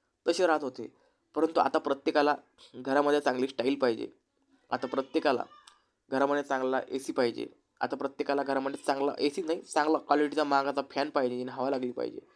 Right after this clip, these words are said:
ठीक आहे? आता प्रत्येकाला चांगले चांगले कपडे पाहिजे, आता प्रत्येकाला सरकारी नोकरी पाहिजे, आता प्रत्येकाला अतिशय सुंदर बायको पाहिजे.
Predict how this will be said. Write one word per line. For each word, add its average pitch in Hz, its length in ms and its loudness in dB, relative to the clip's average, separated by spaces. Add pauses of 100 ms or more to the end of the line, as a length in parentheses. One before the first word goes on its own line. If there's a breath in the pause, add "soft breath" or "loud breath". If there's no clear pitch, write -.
(300 soft breath)
ठीक 131 120 -4
आहे? 120 80 -4 (320 soft breath)
आता 151 180 2
प्रत्येकाला 156 380 0
चांगले 139 300 -4
चांगले 139 200 -4
कपडे 143 320 0
पाहिजे, 120 320 -2 (440)
आता 135 200 0
प्रत्येकाला 151 480 0
सरकारी 147 400 0
नोकरी 147 260 -4
पाहिजे, 120 340 -6 (420)
आता 135 200 0
प्रत्येकाला 147 600 2
अतिशय 156 320 -2
सुंदर 139 300 -6
बायको 127 280 -4
पाहिजे. 123 340 -4